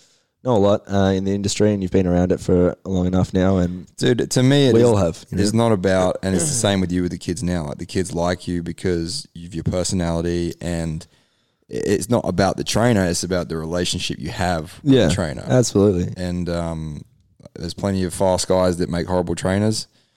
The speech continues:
Speaker 1: Yeah.
Speaker 2: Um, there's plenty of guys that, um,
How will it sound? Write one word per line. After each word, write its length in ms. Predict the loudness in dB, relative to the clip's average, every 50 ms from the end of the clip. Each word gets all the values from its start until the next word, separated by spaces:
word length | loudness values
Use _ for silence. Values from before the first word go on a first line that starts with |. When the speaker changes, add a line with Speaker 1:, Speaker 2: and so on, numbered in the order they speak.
| _ _ _ _ _ _ _ _ _ -2
Speaker 1:
Yeah. 200 | 0 2 2 2
Speaker 2:
Um, 100 | 2 2
there's 160 | 0 0 0 0
plenty 300 | 0 0 0 2 0 2
of 40 | 2
guys 360 | 2 2 2 2 0 -2 -2
that, 340 | -4 -4 -4 -4 -6 -6 -4
um, 640 | -2 -2 0 0 -2 -2 -2 -2 -4 -6 -6 -10